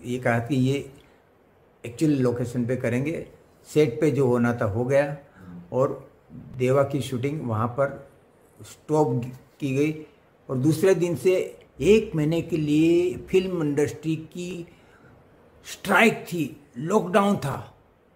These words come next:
Government की policy के खिलाफ कोई shooting नहीं होनी थी। इसीलिए सुभाष जी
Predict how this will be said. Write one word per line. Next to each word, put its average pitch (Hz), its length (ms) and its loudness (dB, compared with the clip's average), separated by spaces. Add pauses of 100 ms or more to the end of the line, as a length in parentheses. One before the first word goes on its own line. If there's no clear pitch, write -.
(520)
Government 196 540 4
की 202 180 2
policy 170 500 2
के 170 220 2 (380)
खिलाफ 143 520 0 (720)
कोई 214 140 8
shooting 175 360 0
नहीं 156 120 2
होनी 117 240 2
थी। - 240 -12 (800)
इसीलिए 190 340 2
सुभाष 156 320 2
जी 175 160 0